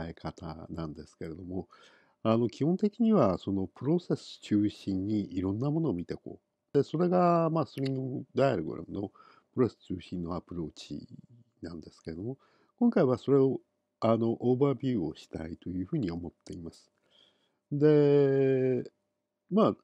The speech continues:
前々回、だいぶ前ですけども、量-、量子回路とのダイアグラムをしょ-、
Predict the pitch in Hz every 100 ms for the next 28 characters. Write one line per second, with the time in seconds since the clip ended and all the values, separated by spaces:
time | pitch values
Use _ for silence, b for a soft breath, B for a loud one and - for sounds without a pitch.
0 | _ _ - 135 147 190 208 196 - 101
1 | 117 135 156 180 147 90 - 95 113 123
2 | 170 - 135 190 - 240 233 220 196 165
3 | 95 90 - 98 95 - 127 113 92 117
4 | 127 131 123 95 - - - _ _ _
5 | _ _ _ _ _ _ _ _ _ _
6 | _ _ _ _ _ 123 117 87 -